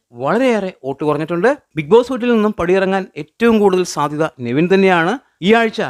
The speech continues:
നെവിൻ ഒരുപാട് നെഗറ്റീവായിരിക്കുന്നു. അതുകൊണ്ട് തന്നെ നല്ല രീതിയിൽ വോട്ട് ഇടിഞ്ഞിട്ടുണ്ട് നെവിൻ്റെ. അപ്പോൾ ഇങ്ങനെയാണ് അൺഒഫീഷ്യൽ പോൾ റിസൾട്ട്. ഏഴാം സ്ഥാനത്ത് നെവിൻ, ആറാം സ്ഥാനം സാബുമാൻ, അഞ്ചാം സ്ഥാനം അക്ബർ, നാലാം സ്ഥാനം ആര്യൻ, മൂന്നാം സ്ഥാനം നൂറ, രണ്ടാം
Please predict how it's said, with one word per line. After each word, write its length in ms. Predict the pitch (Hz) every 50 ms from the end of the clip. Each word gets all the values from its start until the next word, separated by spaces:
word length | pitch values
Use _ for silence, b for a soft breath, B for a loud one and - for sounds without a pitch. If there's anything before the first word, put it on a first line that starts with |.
| 117 117 131
നെവിൻ 220 | 143 151 170 170 - -
ഒരുപാട് 340 | 139 139 151 180 196 208 208 190
നെഗറ്റീവായിരിക്കുന്നു. 720 | 170 151 156 - 190 190 196 190 196 185 180 185 190 214 240 226 156
അതുകൊണ്ട് 260 | 135 147 156 175 180 185 180
തന്നെ 180 | 175 180 226 262 - - 139
നല്ല 120 | 131 139 151 160
രീതിയിൽ 220 | 160 156 156 151 - - -
വോട്ട് 220 | 131 139 135 - 131 - _ 123
ഇടിഞ്ഞിട്ടുണ്ട് 420 | 113 120 120 135 120 123 101 98 101 - _ 107 104
നെവിൻ്റെ. 320 | 107 107 107 104 92 87 - _ _ _ 143
അപ്പോൾ 140 | 165 190 175 180
ഇങ്ങനെയാണ് 360 | 180 208 226 226 208 196 185 160 151
അൺഒഫീഷ്യൽ 380 | 156 165 165 160 170 - 180 170 - -
പോൾ 140 | 160 175 180 165 - - 139
റിസൾട്ട്. 340 | - - 185 180 175 240 233 156 147 139
ഏഴാം 200 | 147 160 170 170 -
സ്ഥാനത്ത് 300 | - 160 160 151 160 156 151
നെവിൻ, 220 | 156 165 185 247 247 - _ - 131
ആറാം 180 | 139 147 151 147 -
സ്ഥാനം 220 | - 135 131 131 127 -
സാബുമാൻ, 440 | - 131 143 160 170 170 170 175 180 175 - - 151
അഞ്ചാം 220 | 156 185 180 180 -
സ്ഥാനം 260 | - 151 139 135 131 131 139
അക്ബർ, 320 | 139 139 156 180 185 185 170 151 131
നാലാം 260 | 123 127 135 139 139 -
സ്ഥാനം 280 | - 135 131 131 127 127 131 - _ - 120 143 160
ആര്യൻ, 300 | 180 180 185 175 170 175 196 - - 135
മൂന്നാം 260 | 170 185 190 185 180 -
സ്ഥാനം 260 | - 156 143 139 139 131 131 139
നൂറ, 200 | 156 170 170 175 170 170 - 131 127
രണ്ടാം 240 | 123 120 135 135